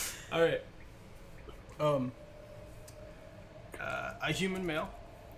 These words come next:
walks out to, uh, those who can see. Fuck. God damn it. Play. There we go. Aha. Walks up, um,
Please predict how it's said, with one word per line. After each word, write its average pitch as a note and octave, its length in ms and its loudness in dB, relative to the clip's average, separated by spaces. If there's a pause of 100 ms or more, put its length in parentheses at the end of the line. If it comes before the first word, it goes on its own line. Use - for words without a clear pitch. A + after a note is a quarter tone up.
(180)
walks - 560 0 (480)
out C#3+ 300 -2
to, C3+ 340 0 (100)
uh, B2 180 -2
those C#3 280 4
who C#3 80 0
can C3 160 -2
see. D3 300 2 (3500)
Fuck. - 120 -8 (560)
God C3+ 180 -6
damn B2 100 -2
it. - 180 -8 (960)
Play. - 120 -2 (320)
There B2 160 0
we A#2 60 -4
go. A#2 100 -6 (680)
Aha. B2 320 -2 (1800)
Walks C3+ 240 2
up, C#3+ 180 0 (460)
um, A#2 340 0